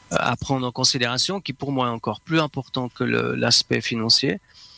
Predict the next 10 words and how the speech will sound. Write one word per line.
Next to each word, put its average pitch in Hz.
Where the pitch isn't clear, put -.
C'est 143
que 127
on 123
a, 139
euh, 113
quelques 120
dizaines 143
de 123
collaborateurs 120
permanents 123